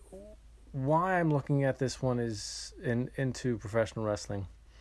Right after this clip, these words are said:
is not merely just to talk about professional wrestling, but to talk about what we can learn from professional wrestling, which I know sounds odd. A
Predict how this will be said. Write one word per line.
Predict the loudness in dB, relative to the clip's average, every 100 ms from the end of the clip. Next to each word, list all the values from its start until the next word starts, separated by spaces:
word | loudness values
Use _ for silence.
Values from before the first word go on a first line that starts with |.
| -18 -18 -20 -20 -20 -20 -20 -8 -4
is | -2
not | 0 -2 -2
merely | 2 4 6 4 4
just | 2 2 0
to | 0
talk | 0 2
about | 0 -2
professional | -2 -4 -4 -4 -4
wrestling, | -4 -6 -12 -12 -16 -20 -20 -20 -20 -20 -20 -20 -20 -20 -20 -20 -20 -20 -12 2
but | 2 4
to |
talk | 4 4
about | 6 4 4 0 -12 -20 -20 -20 -20 -20 -10
what | 4 6 6
we | 2
can | 2 4
learn | 4 4 2 -8 -18 -20 -20
from | -10 -4 -4
professional | 0 0 0 -2 -2
wrestling, | -4 -6 -12 -14 -18 -20 -20 -20 -20 -20 -20 -20 -20 -20 -20 -20 -4
which | -2 -2 0
I | 2
know | 4 4 2
sounds | 0 2 2 -2 0
odd. | -2 -2 -10 -18 -20 -20 -20 -20 -20 -20 -20 -20 -20 -2
A | 2 4 2 2 0 -2 -4